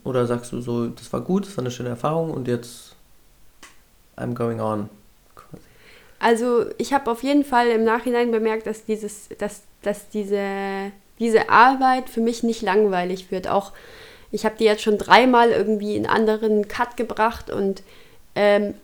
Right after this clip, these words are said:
Speaker 2: hab immer noch nicht das Gefühl zu wissen, das ist jetzt die fertige Version. Und deswegen könnte ich mir auch vorstellen, die nochmal anders zu machen. Aber, also ich hab noch so andere, ähm, Gedanken im Kopf, wie könnte man in einer Ausstellungssituation das anders machen. Also ich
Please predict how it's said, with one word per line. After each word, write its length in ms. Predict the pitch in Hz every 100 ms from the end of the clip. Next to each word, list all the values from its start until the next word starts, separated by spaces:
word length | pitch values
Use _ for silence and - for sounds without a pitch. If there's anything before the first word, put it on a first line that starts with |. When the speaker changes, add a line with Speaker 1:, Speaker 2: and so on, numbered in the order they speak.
| -
Speaker 2:
hab 260 | - 220 -
immer 160 | 285
noch 140 | 269 233
nicht 200 | 247 -
das 140 | 220
Gefühl 560 | 226 - 254 262 254 226 - -
zu 180 | - 208
wissen, 320 | 233 233 226
das 180 | 214 214
ist 120 | 208
jetzt 260 | 208 - 202
die 60 |
fertige 400 | 185 196 202 196
Version. 560 | 180 180 190 233 285 311 - - - - -
Und 180 | - 196
deswegen 320 | 214 214 208
könnte 220 | 208 208 208
ich 100 | 202
mir 140 | 180
auch 80 | 180
vorstellen, 380 | 196 202 190 190
die 80 |
nochmal 360 | 190 180 190 180
anders 300 | - 208 208
zu 80 | 196
machen. 340 | 196 240 294
Aber, 440 | - 240 269 277 285 - - - _ _ - - _ _ _ -
also 120 | 208
ich 120 | 214
hab 100 | 262
noch 140 | 254 -
so 120 | 226
andere, 380 | - 262 269 240
ähm, 480 | 233 226 220 214 208 - - 220
Gedanken 300 | 214 247 220
im 120 | 214
Kopf, 260 | 226 -
wie 140 | 233 240
könnte 300 | 240 220 208
man 160 | 196
in 100 | 202
einer 140 | 196 123
Ausstellungssituation 880 | 208 208 196 196 190 185 185 190 190
das 120 | 185
anders 440 | 185 190 185 185
machen. 340 | 185 180 175 175
Also 220 | 175 175
ich 220 | 180